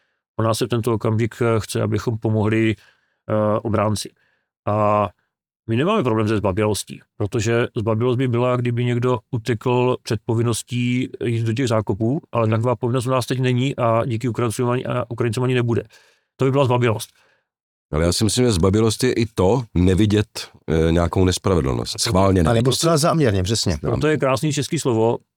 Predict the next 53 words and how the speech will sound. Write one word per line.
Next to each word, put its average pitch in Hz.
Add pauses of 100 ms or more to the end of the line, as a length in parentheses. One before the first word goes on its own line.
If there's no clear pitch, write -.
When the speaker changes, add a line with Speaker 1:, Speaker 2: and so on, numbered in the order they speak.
(120)
Speaker 1:
předistráčství. 117 (480)
Speaker 2:
<laughs> 113
To 147 (300)
jo. 104 (100)
Speaker 3:
Ano. 120 (200)
Speaker 1:
To, 139
co, 180
to, -
co 160
Speaker 2:
Geniální. 147
Speaker 1:
aktuálně 156
nám 107
hrozí, 113 (200)
eh, 110
tak 117
je 131 (100)
předistráčství, 113
Speaker 2:
Hmm. 104
Speaker 1:
když 110
si 139
řekneme, 131 (300)
Speaker 2:
To -
alibi. 104
Speaker 1:
já 123
ten 143
problém 143
ještě 131
nechci 139
řešit, 127
protože 117
on 127
není 127
můj. 120
To 185
je 180
jejich 135
Speaker 3:
Mhm, 98
Speaker 1:
problém, 139
to 131
je 101
Speaker 3:
mhm, 98
Speaker 1:
jejich 127
Speaker 2:
mhm. 135
Speaker 1:
řešení. 131 (140)
Speaker 2:
Mhm. 113 (300)
Speaker 1:
A, 104 (600)
no 110
jo, 131 (140)
ale 110
když 113
to 101
uděláte, 123
tak 143